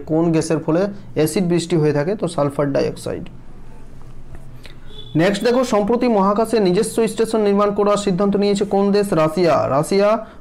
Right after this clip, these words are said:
মহাকাশে তাদের নিজস্ব স্টেশন নির্মাণ করবে? রাশিয়া নির্মাণ করবে। তো রাশিয়ার রাজধানীর নাম কি?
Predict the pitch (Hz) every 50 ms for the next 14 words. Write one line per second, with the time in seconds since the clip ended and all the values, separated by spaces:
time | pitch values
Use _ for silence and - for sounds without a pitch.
0 | - - 147 151 170 180 185 196 196 196 220 220 220 220 170 160 170 185 175 160
1 | 165 175 180 220 233 226 - - 202 196 196 - 196 190 180 180 208 214 226 226
2 | - - - - - - - - - 151 160 175 175 180 180 175 175 160 160 147
3 | 135 123 120 - - 131 139 151 170 170 - 214 214 214 214 214 214 214 208 202
4 | 208 208 208 226 226 208 202 175 160 160 160 - 202 202 196 180 175 175 175 170
5 | 170 190 196 202 202 196 196 196 190 190 - 220